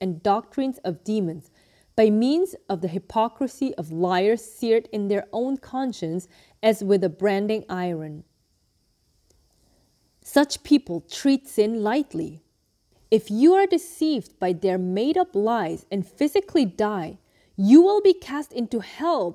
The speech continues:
that is the second death. However, their eyes do not see God's commandment. It is better for you to enter life with one eye than to have two eyes and be cast into the fiery hell.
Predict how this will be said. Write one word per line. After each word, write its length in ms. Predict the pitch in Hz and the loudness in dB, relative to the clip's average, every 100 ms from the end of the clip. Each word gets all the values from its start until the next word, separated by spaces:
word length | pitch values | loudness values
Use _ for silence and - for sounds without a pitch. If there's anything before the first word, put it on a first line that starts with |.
| 202 | 0
that 100 | 202 | 0
is 140 | 214 | 0
the 100 | 240 | -4
second 540 | - - 285 339 262 | -8 -6 -2 0 0
death. 400 | - 240 143 _ _ _ _ _ _ _ _ _ - | 0 -4 -6 _ _ _ _ _ _ _ _ _ 0
However, 640 | 220 214 240 190 180 - _ _ _ _ - | 2 4 0 0 -4 -6 _ _ _ _ 4
their 240 | 240 320 | 4 4
eyes 280 | 302 330 349 | 0 -2 -2
do 160 | - 196 | -4 -4
not 320 | 196 196 - | -4 -4 -12
see 280 | - 285 320 | -4 0 0
God's 360 | 220 175 175 | 0 -4 -6
commandment. 680 | - 180 165 - 165 165 175 _ _ _ - | -8 -8 -8 -10 -14 -14 -20 _ _ _ 0
It 100 | 247 | 2
is 140 | 277 | 2
better 340 | - - 294 339 | 0 -2 2 2
for 160 | - | 0
you 220 | 247 220 214 | -2 0 -2
to 240 | 226 - | -6 -4
enter 260 | 240 240 285 | -6 -2 -2
life 380 | 240 240 247 | 0 -2 -2
with 180 | 208 214 | -2 -2
one 400 | 180 208 302 330 | -2 -2 0 -2
eye 340 | - 190 175 165 | -2 -4 -2 0
than 160 | 220 226 | 0 0
to 140 | 262 | -4
have 260 | 226 254 - | -2 -6 -6
two 340 | - 320 349 - | -4 4 4 4
eyes 340 | 208 196 240 - | -6 -4 -6 -6
and 160 | 233 | -6
be 100 | 214 | -6
cast 460 | - - 240 262 - | -8 -12 -10 -10 -8
into 240 | 240 240 | -6 -4
the 140 | 240 233 | -4 -4
fiery 540 | - 190 208 240 269 | -2 0 2 2 -2
hell. 480 | - 294 277 - | -2 -2 -2 -4